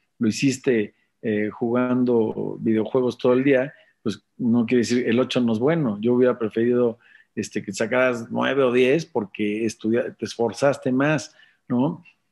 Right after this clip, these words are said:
Eh, dos, eh, trato, tratamos, mi esposa y yo, de, de orientarlos a que sean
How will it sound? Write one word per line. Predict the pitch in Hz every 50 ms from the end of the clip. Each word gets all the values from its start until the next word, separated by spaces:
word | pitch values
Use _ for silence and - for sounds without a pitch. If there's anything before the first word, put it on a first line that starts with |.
| _ _ _
Eh, | - 120 120 127 127
dos, | 139 131 143 160 165 160 - - - _ _ _ _ _ _ _ _ _ _ _ _ _ _ _ _ _ _
eh, | - - 104 104 101 - _ _ _ _ _ _ _ _ _ _ _
trato, | - 127 131 135 - - 147 143 147 - _ _ _ _
tratamos, | - 117 - 117 - 147 156 165 151 131 113
mi | 117 113
esposa | 107 - 131 113 120 127
y | 127
yo, | 117 117 117 120 120 - - - - - _ _
de, | - 107 107 107 107 104 104 104 104 104 104 104 107 - - _ _
de | _ 113 113 117 113 110 110 110 113 113 110 -
orientarlos | 123 113 123 120 117 113 135 135 139 143 - -
a | 113 -
que | - 113
sean | - - 135 139 139 143 139